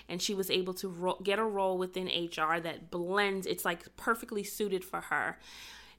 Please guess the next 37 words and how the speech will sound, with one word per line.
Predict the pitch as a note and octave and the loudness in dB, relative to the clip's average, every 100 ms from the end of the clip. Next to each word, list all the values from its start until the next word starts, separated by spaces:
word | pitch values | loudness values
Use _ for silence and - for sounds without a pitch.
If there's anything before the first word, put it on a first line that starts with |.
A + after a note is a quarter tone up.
| _ _ - | _ _ 0
and | F#3 F3+ | 2 4
what | E3+ | 2
she | - F3 | 2 -2
wants | D#3 D#3 - | -2 -4 -4
to | D#3 | -6
do. | D3 C2+ - - - _ _ - - _ _ - - - | -6 -6 -12 -20 -20 _ _ -20 -20 _ _ -10 -8 -2
Then | A3 | 4
I | |
have | D4+ D4 | 6 6
another | D4+ E4+ F#4 | 6 6 4
client | D4 F3 D3+ E3+ - - - - - - - | 2 4 4 4 -2 -14 -20 -20 -20 -20 -8
who, | - A#3 G#3+ G3+ G3 F#3+ G3+ - - - _ | 4 8 10 10 8 6 2 -14 -20 -20 _
you | G3 | 0
know, | F#3+ | 2
we've | F#3+ A#3+ C4+ | 4 4 4
been | C4 | 4
working | A#3+ A#3+ A#3 | 4 4 0
together. | A3 G3+ G3 F#3+ F#3 F3+ | 4 4 4 6 6 4
We | G3 | 2
started | A3 A#3 A3 | 2 4 4
working | G#3 A3 | 0 -2
together | G3 F#3+ F#3 | -2 0 2
a | |
while | F3+ F3 F#3+ F#3+ | 4 6 6 4
ago, | D#3+ - D#3+ G#3+ - - - - | 0 -2 -2 -2 -6 -20 -20 2
and | F#3 F#3+ F#3 F3+ F3+ - | 6 8 8 6 2 -4
she | - A3+ G#3+ G#3 | -4 0 0 2
recently | G#3+ A3+ - G3 | 0 0 0 0
this | F#3 G3+ - | 2 2 2
year | G3 F3 E3 E3+ | 0 2 2 2
was | F3+ - | 0 0
able | F#3 F#3+ G#3 | 4 4 4
to | A3 G#3+ | 2 0
land | G3 G3 A3+ G3 E3 E3+ - - - - | 2 2 4 4 2 -2 -6 -20 -20 -4
her | C4+ C4+ B3+ | 6 6 6
dream | G#3 F3+ E3+ | 4 2 0
job | D#3 C3+ C#3 | -2 0 0